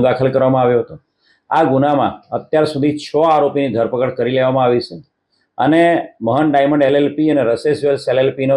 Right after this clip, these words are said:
જે મુખ્ય ભાગીદાર રોનક ધોડિયા, આ વ્યક્તિ ઘણા લાંબા સમયથી, છેલ્લા છ મહિનાથી નાસ્તો ફરતો હતો અને સુરત શહેર ખાતે આ આરોપી સંતાયેલો હોવાની હકીકતના આધારે આ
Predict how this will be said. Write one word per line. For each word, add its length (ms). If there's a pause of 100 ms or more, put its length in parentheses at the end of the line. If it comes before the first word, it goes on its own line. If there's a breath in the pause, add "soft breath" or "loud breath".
જે 120
મુખ્ય 340
ભાગીદાર 480 (580)
રોનક 380
ધોડિયા, 480 (600)
આ 360
વ્યક્તિ 340 (440)
ઘણા 240
લાંબા 300
સમયથી, 460
છેલ્લા 260
છ 40 (160)
મહિનાથી 360
નાસ્તો 340
ફરતો 260
હતો 160 (520)
અને 280
સુરત 420 (300)
શહેર 320
ખાતે 300 (280)
આ 60 (160)
આરોપી 420 (120)
સંતાયેલો 480
હોવાની 340 (240)
હકીકતના 480
આધારે 320 (500)
આ 140